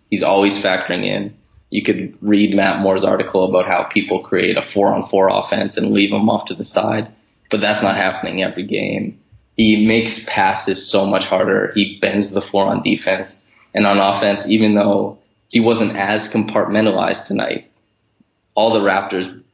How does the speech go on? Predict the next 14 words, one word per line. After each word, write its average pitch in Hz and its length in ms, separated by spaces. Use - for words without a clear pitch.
benefit - 460
from 92 220
that. - 280
And 98 140
eight 147 180
assists, - 640
it 101 120
really 135 220
sneaks - 340
up 95 180
on 82 160
you 82 120
because - 360
we're 90 320